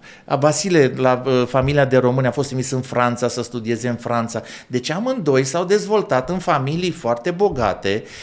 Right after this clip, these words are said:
foarte pretențioase vis-a-vis de educație. Cu toate astea, la maturitate, la vreo douăzeci și ceva de ani, treizeci de ani, uh, amândoi au ajuns în arestul prefecturii capitalei,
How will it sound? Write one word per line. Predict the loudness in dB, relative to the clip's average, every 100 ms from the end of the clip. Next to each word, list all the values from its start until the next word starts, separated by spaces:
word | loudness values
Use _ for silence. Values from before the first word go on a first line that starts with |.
| -18 -18
foarte | -6 0 0 2 2 2 2
pretențioase | -2 -2 -2 0 0 0
vis-a-vis | -2 0 0 0
de | 0
educație. | 0 -2 -2 -2 -2 0 0 0 -4 -16 -20 -20 -20 _ -4
Cu | -2
toate | 2 2 4
astea, | 2 2 2 4
la | 4 2
maturitate, | 0 2 2 0 2 2 2 2
la | 4
vreo | 2 0 -2 -6 4
douăzeci | 6 6 4 0
și | 2
ceva | 2 4 2
de | 2
ani, | 0
treizeci | 0 -2 0 -2
de | 0 0
ani, | 2 -2 -4 -14 -16 -6
uh, | 2 6 6 4
amândoi | 4 2 4 2 4 4 4
au | 4
ajuns | 2 0 -4 -2
în | 0
arestul | 0 -2 -4 -6
prefecturii | -2 -4 -4 -4 -4
capitalei, | -2 -4 -4 -4 -6